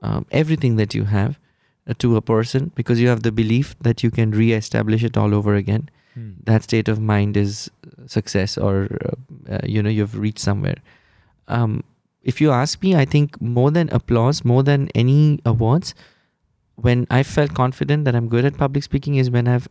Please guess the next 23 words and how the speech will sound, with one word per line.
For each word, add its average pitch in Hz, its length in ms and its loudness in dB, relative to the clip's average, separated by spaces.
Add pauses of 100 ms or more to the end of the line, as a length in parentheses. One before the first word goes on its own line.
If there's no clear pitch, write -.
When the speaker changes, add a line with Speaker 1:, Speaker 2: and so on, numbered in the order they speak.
Speaker 1:
actually 131 300 -2
helped 117 360 -2
and 110 320 -2
coached 123 240 -2
somebody. 160 480 0 (160)
Speaker 2:
Yeah. 104 180 -2 (100)
Speaker 1:
And 110 280 0
in 123 160 0
that 131 220 -2
process, 123 380 0
I 117 80 2
got 113 180 0
a 113 60 0
great 110 320 0
line. 98 360 0 (280)
"Oh, 139 140 2
you 113 120 0
should 120 200 0
try 117 180 0
this 117 300 -2
line. 95 300 -4 (360)
Oh, 117 180 0
try - 300 0